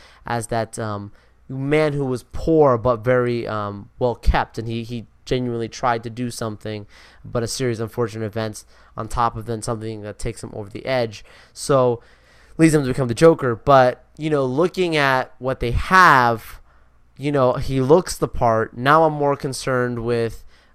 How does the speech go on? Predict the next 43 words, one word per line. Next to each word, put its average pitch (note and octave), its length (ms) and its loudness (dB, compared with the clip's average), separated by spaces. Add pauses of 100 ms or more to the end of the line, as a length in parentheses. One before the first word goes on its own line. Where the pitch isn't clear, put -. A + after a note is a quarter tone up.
um, G#2+ 340 -8
the B2 100 -2
portrayal B2 800 0
of A2+ 200 0
him. A#2 200 -6
If G#2+ 120 -8
you're A2+ 80 -6
not A#2+ 280 0
gonna B2 160 -4
make A#2 320 -4
him A2+ 240 -6
this, G#2+ 320 -6 (240)
this - 200 -12
well-kept B2 540 -2
person, D#3+ 380 0
if A2 80 -4
he's B2 160 -4
already B2+ 340 0
somebody A#2+ 440 -2
who's G#2+ 80 -6
a A2+ 40 -6
little C3 220 0
grungy, B2 420 -2
a A#2 40 -2
little B2 160 2
edgy, B2+ 360 -2
he's A#2+ 140 -4
got B2 220 2
a - 20 -2
blunt C3 340 -2
in C3+ 80 -4
his A#2+ 140 -6
hand B2+ 300 -2
<laughs> - 20 4
or C#3 60 8
whatever, D3 440 4
walking C3 360 2
down C#3 200 2
the B2+ 80 -2
street, C4 320 0
right? F3 140 6
In D3 80 2
the C#3 120 0